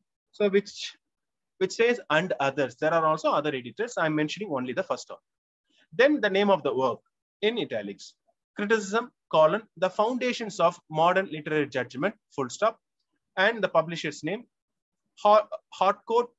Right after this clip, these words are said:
comma, Brace and World, comma, Incorporation. Then, comma, you say nineteen fifty-eight, full stop. Okay. So this is how you mention more number of editors. Then what if there are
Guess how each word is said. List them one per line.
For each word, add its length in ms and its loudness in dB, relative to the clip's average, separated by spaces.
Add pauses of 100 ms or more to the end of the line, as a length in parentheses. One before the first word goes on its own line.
(300)
comma, 400 -2
Brace 480 -4
and 260 -2
World, 240 2 (180)
comma, 340 -2 (320)
Incorporation. 720 -2 (540)
Then, 240 2 (260)
comma, 360 0 (140)
you 140 -2
say 300 0
nineteen 340 0
fifty-eight, 580 -8 (540)
full 160 -6
stop. 300 -12 (540)
Okay. 220 -16 (280)
So 200 2
this 220 -4
is 120 -8
how 200 0
you 140 -2
mention 420 -4 (360)
more 240 6
number 240 -2
of 140 -4 (120)
editors. 680 -16 (2000)
Then 220 2
what 280 2
if 180 -6
there 200 2
are 220 4